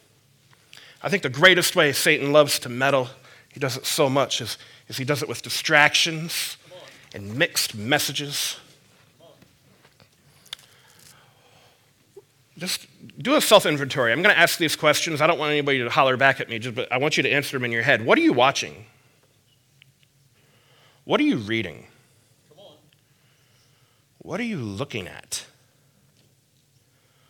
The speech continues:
What are you listening to? Friendships, magazines, email, internet, Facebook, news shows, phone calls, text messages. Satan will work through all of it.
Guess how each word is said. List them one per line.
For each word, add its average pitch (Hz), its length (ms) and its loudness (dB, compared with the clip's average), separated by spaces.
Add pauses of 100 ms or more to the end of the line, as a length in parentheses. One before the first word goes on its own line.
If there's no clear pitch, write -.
(220)
What 165 220 -10
are 247 40 -8
you 220 140 -6
listening 107 680 -10
to? 90 180 -16 (1600)
Friendships, - 760 -6 (140)
magazines, 123 760 -6 (200)
email, 117 540 -8 (240)
internet, 107 560 -8 (240)
Facebook, - 720 -6 (240)
news 110 480 -6
shows, 123 640 -6 (280)
phone 117 460 -8
calls, 120 480 -8 (260)
text - 360 -8
messages. 120 800 -8 (640)
Satan 214 400 0
will 131 60 -2
work 160 140 2
through 117 220 -6
all 117 180 0
of 76 100 -12
it. 50 140 -20